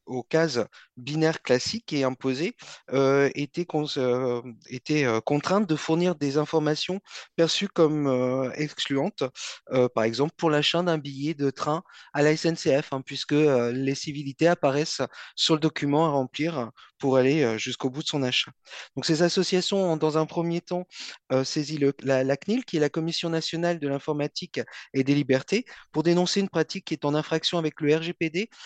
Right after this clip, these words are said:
Alors le R G P D, c'est un règlement général, euh, sur la protection des données personnelles qui est en place en Europe depuis, euh, mai deux mille dix-huit. Et donc, euh, il dénonçait la contradiction notamment avec les principes de minimisation et d'exactitude.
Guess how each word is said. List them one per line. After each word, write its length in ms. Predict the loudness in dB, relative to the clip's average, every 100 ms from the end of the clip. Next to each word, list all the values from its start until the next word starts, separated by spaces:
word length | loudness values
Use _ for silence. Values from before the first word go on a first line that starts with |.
| -8 0
Alors 140 | 2
le 120 | 4
R 40 | 2
G 140 | 0
P 140 | -2
D, 140 | -2 -2
c'est 160 | 0
un 120 | -2 -2
règlement 440 | -4 -4 -4 -4
général, 560 | -4 -2 0 0 -2 -6 -12 -18 -2
euh, 160 | -2
sur 160 | 0 0
la 80 | 0
protection 460 | 0 -2 -4 -6 -4
des 140 | -4
données 240 | -2 -2
personnelles 560 | -2 -4 -2 0 0 0 -6 -20 _
qui 80 | -2
est 100 | 0
en 80 | 2
place 320 | 2 0 2
en 100 | 0
Europe 380 | 2 2 0 -4 -8
depuis, 460 | -8 -8 0 2
euh, 200 | 4 4
mai 220 | 2 -2
deux 120 | -2 -2
mille 200 | -2 -4
dix-huit. 340 | -6 -8 -12 -16 -16 -14 -14 -6
Et 80 | -2
donc, 300 | 2 2 2
euh, 400 | 4 6 6 4 2
il 120 | 0
dénonçait 460 | 0 0 0 0 2
la 140 | 0
contradiction 720 | -2 -2 -2 -2 -6 -4 -2
notamment 540 | -2 -2 -2 0 -2
avec 260 | 0 -2 -4
les 80 | -6
principes 420 | -4 -6 -6 -12 -4
de 200 | 0 0
minimisation 840 | 0 -2 -2 0 0 0 -4 -4 -4
et 60 |
d'exactitude. 880 | -4 -6 -4 -4 -6 -14 -12 -14